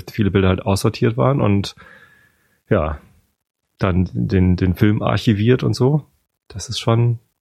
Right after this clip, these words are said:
das war schon viel Arbeit. Und dann, wenn die Nachbestellungen kamen, da wurde dann zwar erst so richtig verdient, weil da dann irgendwie, also die Nachbestellungen haben dann mehr Geld gebracht als die,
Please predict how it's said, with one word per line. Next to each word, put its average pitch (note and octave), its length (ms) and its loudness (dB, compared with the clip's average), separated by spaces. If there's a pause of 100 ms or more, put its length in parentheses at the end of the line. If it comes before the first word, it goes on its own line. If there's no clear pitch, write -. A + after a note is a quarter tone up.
das F#2 180 -2
war G#2 80 0
schon G#2+ 240 0
viel - 180 -2
Arbeit. F#2+ 260 2
Und F#2+ 60 2
dann, F#2+ 140 2
wenn F2+ 80 2
die F2+ 80 2
Nachbestellungen B2+ 580 0
kamen, D#3 320 0 (760)
da G2 160 0
wurde G#2 100 0
dann G2 180 0
zwar G2 220 0
erst G2 160 -2
so A2 80 2
richtig A2 240 2
verdient, F#2 360 0
weil F2+ 300 2 (140)
da F#2 160 2
dann F2+ 240 4
irgendwie, F2+ 420 2
also F2 160 -2
die E2+ 100 -2
Nachbestellungen F#2 560 2
haben F2+ 140 2
dann F2+ 140 4
mehr F2+ 160 4
Geld F#2 180 2
gebracht - 360 -2
als F#2+ 160 -2
die, F2 240 0